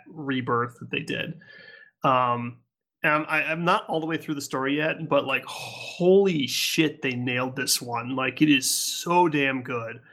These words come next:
Um, just in terms of, like, the writing and the music and the story, like, the, the, the Final Fantasy fourteen's had ups and downs in terms of, like, the writing and the story, but, like, this is, like,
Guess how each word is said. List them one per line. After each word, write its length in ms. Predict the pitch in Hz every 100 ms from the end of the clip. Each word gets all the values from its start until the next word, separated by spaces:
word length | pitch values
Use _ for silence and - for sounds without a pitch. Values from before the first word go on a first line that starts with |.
| - _ _
Um, 600 | 147 135 131 123 120 120 _ _ _ _ _ _ _
just 220 | - 165
in 60 | 165
terms 320 | 156 170 156
of, 160 | 139 -
like, 440 | 139 123 120 -
the 100 | 127
writing 800 | 117 127 151 160 156 151 147 147 -
and 200 | 120 120
the 80 |
music 760 | 117 123 143 151 143 151 147 -
and 260 | 131 123 120
the 60 |
story, 600 | - - 143 135 139 139
like, 400 | 127 120 120 - - _ _ _ - - _ _
the, 140 | 196 202
the, 460 | 202 214 - 202 -
the 80 | 214
Final 220 | 277 254
Fantasy 180 | 226 180
fourteen's 320 | 185 160 143
had 180 | 151 143
ups 280 | 151 - 147
and 100 | 127
downs 360 | 127 131 139
in 60 | 139
terms 280 | 147 135 131
of, 80 |
like, 140 | 127 127
the 80 | 127
writing 240 | 127 127
and 100 | 127
the 60 | 127
story, 220 | 135 139
but, 120 | 135
like, 160 | 117 -
this 220 | 175 -
is, 180 | 139 131
like, 260 | 123 -